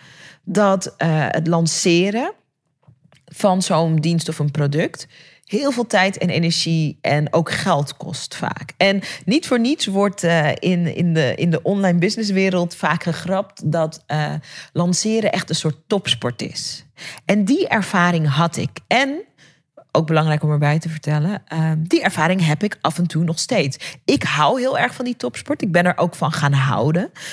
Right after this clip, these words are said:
Ehm, maar terug in tweeduizend vijftien zat het in mijn hoofd dat dat de enige manier was. En in een, eh, coachsessie waar Ilke de Boer, ehm, mij coachte, ehm,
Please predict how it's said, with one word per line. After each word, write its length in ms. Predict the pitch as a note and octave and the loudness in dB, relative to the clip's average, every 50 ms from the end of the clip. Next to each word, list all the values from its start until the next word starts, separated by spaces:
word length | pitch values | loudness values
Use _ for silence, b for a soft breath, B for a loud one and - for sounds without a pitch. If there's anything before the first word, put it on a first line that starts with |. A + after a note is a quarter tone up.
| B B B B B - | B B B B B -2
Ehm, 320 | - G3 G3+ G3 G3 F#3 - - | 0 2 2 2 2 0 -4 -4
maar 460 | - A3+ A#3 A#3 G3+ - - - _ _ _ _ _ - - - _ _ _ _ _ _ _ _ _ _ _ _ _ _ - - _ - | -2 0 2 2 0 0 -4 -10 _ _ _ _ _ -16 -16 -16 _ _ _ _ _ _ _ _ _ _ _ _ _ _ -20 -20 _ -6
terug 240 | - D4+ D4+ F4 F4 | -2 0 0 0 0
in 100 | F4 D#4 | -2 -2
tweeduizend 520 | - C#4+ C4 B3+ A#3 A3 G#3 G3 G3 - | 0 2 2 4 4 2 2 0 -4 -2
vijftien 680 | - A#3 A3+ C4 E4+ F4+ - - - D#4 D4+ E4 E4 D#4 | -2 0 0 0 -2 -4 -6 -4 -4 -2 -2 -2 -4 -6
zat 240 | - - C4 B3 - | -4 -4 -4 -4 -4
het 140 | A3+ - | -6 -4
in 100 | - F#3 | -2 -2
mijn 120 | G#3+ G3 F3+ | 0 0 0
hoofd 160 | A3+ C4 A3 | 0 0 0
dat 100 | A#3 G#3 | -2 0
dat 160 | G#3 G#3 F#3 | 0 0 0
de 120 | F3+ F3+ - | 0 -2 -4
enige 440 | - G#3+ A#3 B3 A#3 A#3 G#3 - F#3+ | -6 -6 -4 -4 -4 -4 -6 -4 -2
manier 380 | F#3 F3 E3 D#3+ D3+ C#3 C#3 - | -2 0 0 -2 -2 -4 -6 -8
was. 380 | - - - - - - - _ B B B B B B B B B B B B B | -10 -14 -14 -16 -18 -18 -18 _ B B B B B B B B B B B B B
En 320 | - G#3+ A#3 A#3 A#3 A3 - - | 0 0 2 2 0 -2 -2 0
in 160 | D#4 E4+ D#4+ | 0 0 2
een, 220 | D4+ C#4 B3 A#3 A3 | 0 0 0 0 2
eh, 100 | F#3+ F#3 F#3 - | 2 0 0 0
coachsessie 680 | - C4 C4 C4+ - - - G3 F#3 E3+ - F#3 F3 E3 | 2 2 2 2 2 0 2 2 0 0 0 -2 0 2
waar 300 | E3 D3 D3+ C#3 - - | 4 4 4 2 2 2
Ilke 280 | E3 F3+ - F3+ D#3+ | 0 0 0 -2 0
de 100 | D#3 D3+ | 0 0
Boer, 520 | D3+ D3 E3+ G#3 G3+ G3+ F3 D3 B2 - - | 0 0 -2 0 2 2 2 2 0 -2 -6
ehm, 460 | - - D3+ D3 D3 - C3 C3 - F#3 - - - _ _ _ _ _ _ - - - - | -4 -4 -4 -2 -2 -4 -4 -4 -4 -6 -8 -10 -18 _ _ _ _ _ _ -20 -18 -6 -2
mij 160 | F#3 D#3+ D#3 D3+ | -2 -2 -2 0
coachte, 600 | - F3+ F#3 A3+ C#4 - - - - B3+ E4+ G4+ _ B B B B B B B B B B _ _ | 0 0 0 0 0 -4 -6 -4 -4 -4 -4 -4 _ B B B B B B B B B B _ _
ehm, 420 | - F3+ F#3+ F#3+ G3 F#3+ F3+ F3+ | -6 -4 -2 0 0 0 0 -2